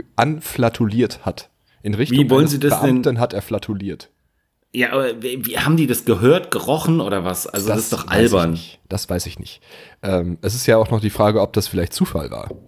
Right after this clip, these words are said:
Speaker 1: Weil das hat man ja nicht immer unter Kontrolle. <laughs> Und ich weiß halt auch nicht, also ich meine, kann man, kann man sowas auf Kommando?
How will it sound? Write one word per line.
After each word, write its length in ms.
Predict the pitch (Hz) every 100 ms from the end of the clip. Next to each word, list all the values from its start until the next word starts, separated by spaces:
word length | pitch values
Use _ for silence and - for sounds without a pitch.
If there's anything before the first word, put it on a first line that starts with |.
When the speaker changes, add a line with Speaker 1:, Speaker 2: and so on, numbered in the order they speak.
| _ _ _ _ -
Speaker 1:
Weil 120 | 95
das 140 | 87
hat 160 | - -
man 100 | 98
ja 100 | 98
nicht 180 | 98 110
immer 160 | 110
unter 180 | 101 95
Kontrolle. 460 | 92 - 104 76 98 _ _ _ _ _ _ _ _ _ - - - _ _
<laughs> 80 | 127 - 143 - 659 659 - - - - - - 330 - - - - - - 932 880 880 1077 1077 1077 1077 - - - - - - - - - 1077 - - - - - - - - - - - -
Und 120 | 127
ich 100 | 123
weiß 200 | 123 123
halt 100 | 117
auch 80 | 120
nicht, 160 | 117 - -
also 140 | 113 120
ich 80 |
meine, 160 | 117 113 -
kann 120 | -
man, 140 | 127 135 - -
kann 120 | 110
man 120 | 120
sowas 320 | 120 117 117
auf 180 | 104 104
Kommando? 680 | - 87 87 98 120 151